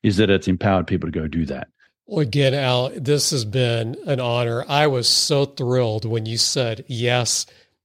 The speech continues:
Speaker 2: I'll be on the show." And we even got to chat for about an hour, uh, a few weeks earlier. And, and again, I was just so thankful. And I'd already watched a, a couple of your videos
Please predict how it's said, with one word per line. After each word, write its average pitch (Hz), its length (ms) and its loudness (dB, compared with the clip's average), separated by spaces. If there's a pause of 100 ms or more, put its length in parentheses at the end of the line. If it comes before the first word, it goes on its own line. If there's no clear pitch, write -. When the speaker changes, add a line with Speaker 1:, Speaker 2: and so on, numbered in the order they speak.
(120)
Speaker 2:
I'll 131 120 -2
be 120 160 -2
on 120 120 -2
the 113 80 -4
show." 117 560 0
And 135 140 -2
we 170 100 4
even 139 140 0
got 131 220 0
to 123 80 -2
chat 127 680 0
for 143 60 0
about 120 240 0
an 117 80 -2
hour, 123 500 2 (500)
uh, 123 180 -2
a 131 140 -2
few 143 300 0
weeks 120 320 2
earlier. 113 580 0
And, 127 220 -4
and 135 160 -6
again, 127 380 2
I 120 140 0
was 120 140 -4
just 117 280 0
so 139 260 2
thankful. 123 640 -2 (240)
And 139 80 -2
I'd 151 140 4
already 196 300 2
watched 123 680 0
a, 143 80 -4 (160)
a 139 100 -2
couple 143 360 0
of 117 100 0
your 117 140 0
videos 117 720 0